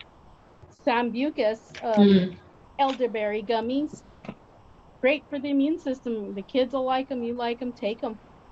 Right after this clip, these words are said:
Speaker 2: Yeah,
Speaker 1: Help
Speaker 2: actu-,
Speaker 1: with
Speaker 2: I
Speaker 1: the immune
Speaker 2: think
Speaker 1: system.
Speaker 2: I actually do have some of the, uh, I think I still have some. Well, I might have finished 'em up. I've been
Speaker 1: Yeah.
Speaker 2: taking this one, and I can't think of the name of it, but you know that brand Goli?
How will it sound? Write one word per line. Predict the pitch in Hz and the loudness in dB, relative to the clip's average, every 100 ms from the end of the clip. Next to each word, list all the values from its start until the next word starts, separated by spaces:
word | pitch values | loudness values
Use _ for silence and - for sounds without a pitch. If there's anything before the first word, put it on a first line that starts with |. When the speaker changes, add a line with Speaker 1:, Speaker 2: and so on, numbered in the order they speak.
| - | 8
Speaker 2:
Yeah, | 220 208 | 10 12
Speaker 1:
Help | 202 214 | 10 10
Speaker 2:
actu-, | 233 - 240 | 10 10 6
Speaker 1:
with | 233 - 240 | 2 6 6
Speaker 2:
I | |
Speaker 1:
the | - | 12
immune | |
Speaker 2:
think | 440 392 233 | 12 12 10
Speaker 1:
system. | 233 - - | -2 -6 8
Speaker 2:
I | 269 | 12
actually | 370 370 339 | 12 12 12
do | 220 277 | 12 12
have | 247 233 226 | 12 12 12
some | - 202 | 10 8
of | 185 | 8
the, | 175 | 10
uh, | 202 202 180 - - - - - - - - | 10 12 10 6 -4 -18 -20 -20 -20 -6 -4
I | |
think | - 311 285 | 2 8 10
I | |
still | 233 - 208 | 10 10 8
have | 185 175 | 10 8
some. | - 170 165 170 - - | 6 4 4 0 -8 6
Well, | 208 | 10
I | |
might | 226 226 | 12 12
have | - | 12
finished | 214 202 - 190 | 10 10 8 6
'em | 185 | 8
up. | 160 - - - - - - - - - - - | 8 6 0 -20 -20 -20 -20 -20 -20 -20 -20 4
I've | - 302 539 | 12 12 12
been | 605 539 | 12 12
Speaker 1:
Yeah. | |
Speaker 2:
taking | - 415 403 403 | 12 12 12 12
this | 349 302 - - | 12 12 10 10
one, | 277 285 240 | 12 12 12
and | 226 | 12
I | 226 | 12
can't | 226 269 - | 12 8 10
think | 247 240 | 10 10
of | 190 | 10
the | 196 | 10
name | 196 196 196 | 10 10 10
of | 175 | 10
it, | 175 165 | 10 10
but | 185 | 10
you | 226 | 12
know | 320 | 12
that | 359 302 226 | 12 12 12
brand | 226 233 214 | 12 12 12
Goli? | 196 190 202 220 240 277 - | 12 12 12 12 12 10 6